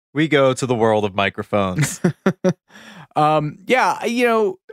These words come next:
Speaker 2: this is honestly the other thing that I associate with Bob Barker, other than hair and beating up Adam Sandler, is those,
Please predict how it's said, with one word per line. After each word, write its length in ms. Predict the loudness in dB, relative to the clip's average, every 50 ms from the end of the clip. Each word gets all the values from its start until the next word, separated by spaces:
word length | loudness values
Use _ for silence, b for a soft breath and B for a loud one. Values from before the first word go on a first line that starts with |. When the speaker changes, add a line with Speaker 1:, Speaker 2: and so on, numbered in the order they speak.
| -20 -14 -8
Speaker 2:
this 300 | -4 -2 -2 0 0 0
is 100 | 0 2
honestly 520 | 2 2 2 2 2 0 0 0 0 0
the 160 | 2 0 2
other 240 | 2 2 2 2 0
thing 240 | 0 0 0 0 0
that 100 | 0 0
I 40 | 0
associate 480 | 0 -2 -2 -2 -2 -2 0 0 0
with 140 | 0 -2 -2
Bob 260 | 0 0 -2 0 0
Barker, 440 | 0 0 0 0 -2 -4 -8 -6 -4
other 160 | -4 -2 -2
than 220 | -2 -2 -2 -2 -2
hair 580 | -2 -2 -2 0 0 0 0 0 -2 -4 -6 _
and 280 | -6 -4 -4 -4 -4 -2
beating 240 | -2 -2 -2 0 -2
up 160 | -2 -2 -2
Adam 220 | -2 -2 -2 -4
Sandler, 500 | -6 -4 -2 -2 -2 -2 -2 -4 -6 -6
is 300 | -8 -6 -6 -6 -6 -8 -4
those, 400 | -2 -2 0 0 -2 -4 -6